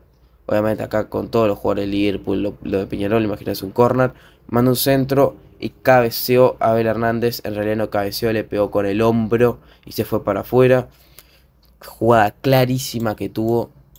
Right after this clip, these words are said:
Ma-, acá, acá. Acá la tuvo. Y en vez de,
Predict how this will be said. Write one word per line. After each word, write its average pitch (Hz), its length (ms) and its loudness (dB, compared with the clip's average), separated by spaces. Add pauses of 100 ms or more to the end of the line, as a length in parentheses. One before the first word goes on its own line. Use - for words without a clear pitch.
(300)
Ma-, 104 280 -4 (280)
acá, 107 240 -2
acá. - 320 -10 (440)
Acá 113 300 0
la 101 160 -4
tuvo. 95 220 -8 (880)
Y - 80 -6
en 113 100 -2
vez 120 120 4
de, 120 260 2